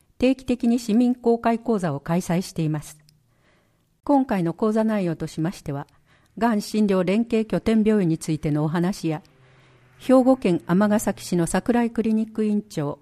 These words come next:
桜井隆先生による在宅医療をテーマとした特別講演、そして桜井先生に加えて、長地区で実際に在宅医療に携わっている各職種の先生方による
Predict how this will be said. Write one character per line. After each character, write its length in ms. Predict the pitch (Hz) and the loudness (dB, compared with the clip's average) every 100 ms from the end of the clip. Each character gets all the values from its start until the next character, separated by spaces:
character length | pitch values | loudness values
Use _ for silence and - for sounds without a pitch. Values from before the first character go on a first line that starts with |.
| - | -10
桜 360 | - 180 202 | -6 -2 -2
井 80 | 220 | -2
隆 320 | 175 208 202 | -2 -4 -4
先 180 | - 180 | -2 -2
生 220 | - 180 | -2 -4
に 80 | 160 | -2
よ 140 | 147 | -4
る 160 | 139 - | -6 -8
在 240 | - 185 233 | -2 0 0
宅 300 | 247 - 226 | -2 -2 0
医 20 | |
療 140 | 185 | 0
を 80 | 151 | -2
テ 160 | 214 208 | -2 0
ー 20 | |
マ 120 | 170 | -2
と 100 | 160 | -4
し 80 | 156 | -8
た 140 | - | -8
特 280 | 143 156 - | -6 -4 0
別 240 | 196 214 - | 2 0 -2
講 240 | 196 180 | -2 -2
演、 160 | 139 - - _ _ - - - - | -2 -8 -16 _ _ -20 -20 -20 -20
そ 180 | - 233 | -2 0
し 100 | 220 | 0
て 180 | - 151 | 0 -4
桜 380 | - 180 - 247 | -4 -6 0 0
井 80 | 240 | 0
先 240 | - 226 | 0 0
生 180 | - 220 | 0 0
に 140 | 175 | 0
加 240 | 165 165 180 | -2 0 0
え 80 | 151 | 0
て、 180 | - - - - - - - | -6 -14 -16 -20 -20 -18 -2
長 320 | 165 208 254 | 2 4 4
地 120 | 254 | 2
区 80 | 226 | 0
で 100 | 175 | 2
実 220 | 160 165 | 2 0
際 160 | - 214 | 0 0
に 120 | 196 | 0
在 240 | 185 208 240 | 0 0 0
宅 220 | 233 226 | -2 -2
医 60 | |
療 140 | 208 180 | -2 -2
に 100 | 156 | -4
携 460 | 170 160 202 196 | -4 -6 -4 -2
わ 80 | 190 | -2
っ 40 | 190 | -4
て 200 | - 147 | -6 -8
い 60 | |
る 140 | 139 - - - - - - | -8 -12 -16 -20 -20 -20 -6
各 240 | 233 - | -4 -2
職 280 | 226 - 180 | -4 -4 -6
種 180 | - 226 | -4 -2
の 140 | 226 | -2
先 200 | 220 214 | 0 -2
生 160 | - 220 | 0 0
方 240 | 220 233 | 0 0
に 80 | 175 | 0
よ 140 | 156 139 | -2 -4
る 140 | - | -8